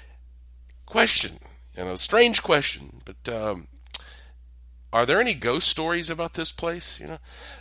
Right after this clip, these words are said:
And <clears throat> so people, they say, "Yes, yes, yes." And, and so it's not that surprising to me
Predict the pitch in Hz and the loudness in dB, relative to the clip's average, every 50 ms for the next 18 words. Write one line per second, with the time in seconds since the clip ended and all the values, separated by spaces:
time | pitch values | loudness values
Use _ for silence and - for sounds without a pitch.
0 | - - - - - - - - 151 156 160 160 156 156 151 143 - 143 - - | -20 -20 -20 -20 -20 -18 -2 2 6 6 8 8 8 6 4 0 -2 -4 -4 -4
1 | - - - - - - - - - - - - - - - - - - - - | -8 -12 -18 -20 -20 -20 -20 -20 -20 -20 -20 -20 -20 -20 -20 -18 -6 -2 2 2
2 | 160 160 156 - 185 220 - - 175 170 170 - - 107 123 131 127 - - 160 | 2 2 2 0 -2 -2 0 2 2 2 2 0 0 0 2 6 6 6 6 4
3 | 151 151 151 160 202 240 233 226 - - - 147 170 190 - - 202 247 277 - | 2 -2 0 0 0 4 8 10 10 10 10 6 2 0 0 0 0 0 0 0
4 | - 135 135 147 147 151 147 143 - - 180 160 143 - 170 190 220 190 151 160 | 0 0 2 2 2 4 4 2 4 4 4 2 2 8 10 10 10 10 8 4
5 | 160 156 - - 156 147 - - 156 147 147 143 127 123 113 101 - - 95 82 | 4 6 4 2 0 0 -2 -2 2 4 4 4 4 2 -2 -4 -6 -8 -6 -4
6 | 82 82 92 98 | -2 -2 -2 -4